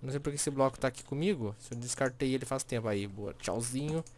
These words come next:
Vamos fazer o seguinte. É...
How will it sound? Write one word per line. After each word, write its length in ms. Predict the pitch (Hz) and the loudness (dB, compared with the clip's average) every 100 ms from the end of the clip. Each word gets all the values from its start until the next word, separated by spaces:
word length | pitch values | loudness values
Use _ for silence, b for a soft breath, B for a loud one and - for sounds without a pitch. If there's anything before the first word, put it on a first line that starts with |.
| B B B B - | B B B B 4
Vamos 300 | 165 180 - | 6 8 8
fazer 300 | 175 156 170 | 8 8 4
o 40 | |
seguinte. 500 | - 175 156 - - - - - - - - - - - - - - - - - - - - - b b b b b b - | 4 4 4 0 -6 -12 -20 -20 -20 -20 -20 -20 -20 -20 -20 -20 -20 -20 -20 -20 -20 -20 -20 -20 b b b b b b 2
É... 1080 | 135 135 135 131 127 127 123 123 123 120 | 6 8 8 6 4 2 2 2 2 2